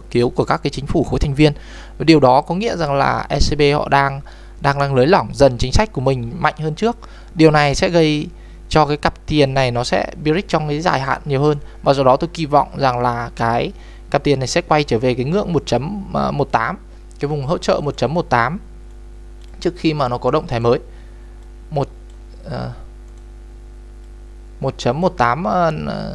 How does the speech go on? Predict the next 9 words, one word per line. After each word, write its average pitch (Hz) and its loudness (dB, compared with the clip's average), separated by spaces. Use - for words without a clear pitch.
tám 131 2
mươi, 160 4
bảy 131 4
mươi. 151 4
Đấy, 143 -6
cái 143 -2
vùng 143 -4
chỗ - -4
này. 143 0